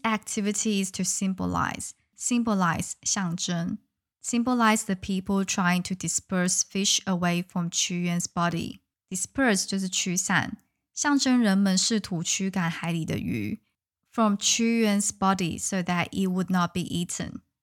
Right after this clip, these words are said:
避免他们吞掉屈原的身体。常听到有人说划龙舟的英文是rowing the dragon boat，但其实不熟悉水上运动的人会以为row跟paddle是一样的。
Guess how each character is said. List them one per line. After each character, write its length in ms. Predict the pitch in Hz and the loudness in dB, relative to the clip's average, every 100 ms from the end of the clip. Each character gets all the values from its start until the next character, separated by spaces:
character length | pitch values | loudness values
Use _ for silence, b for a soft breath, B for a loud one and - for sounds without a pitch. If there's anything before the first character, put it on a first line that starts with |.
| _ | _
避 180 | 285 269 | 0 2
免 220 | 202 180 | 2 0
他 160 | - 208 | 0 2
们 220 | 190 185 | 2 0
吞 200 | - 196 | -2 0
掉 200 | 202 185 | 2 0
屈 320 | - - 190 | 0 0 0
原 120 | 180 | 0
的 120 | - | 0
身 260 | - 175 165 | 0 0 -2
体。 300 | - - - - _ _ _ | -6 -10 -12 -18 _ _ _
常 220 | - 233 | 0 2
听 120 | 269 285 | 2 4
到 140 | 285 | 4
有 100 | 220 | 6
人 160 | 185 196 | 4 4
说 380 | - 220 214 | 2 2 2
划 220 | 214 202 202 | 0 0 2
龙 180 | 202 | 2
舟 160 | 196 214 | 2 0
的 100 | 190 | 2
英 220 | 185 196 | 2 2
文 160 | 190 175 | 2 2
是 280 | - 190 180 | 0 0 0
rowing 440 | 180 185 190 196 | 2 2 2 0
the 120 | 180 | -2
dragon 520 | 175 180 175 175 175 | -2 0 0 0 -2
boat， 380 | 175 165 - - - _ _ _ _ _ | -2 -4 -4 -10 -12 _ _ _ _ _
但 160 | 277 285 | 0 2
其 180 | 226 | 4
实 220 | 214 - 190 | 4 4 0
不 160 | 233 | 0
熟 260 | 220 190 185 | 0 2 2
悉 240 | 185 202 | 2 2
水 200 | 202 - | 0 0
上 260 | - 202 196 | 0 2 2
运 80 | 190 | 2
动 160 | 185 | 2
的 60 | 170 | 2
人 260 | 170 - | 0 0
会 220 | 190 240 190 | 0 0 0
以 160 | 170 | 0
为 200 | 180 185 | 0 -2
row 400 | 180 208 208 175 | 0 4 4 4
跟 240 | 180 185 185 | 2 -2 -2
paddle 380 | 196 190 185 | 2 2 2
是 240 | 180 - 170 | 0 -2 -2
一 120 | - | -2
样 220 | 175 - | -2 -2
的。 280 | - - | -6 -8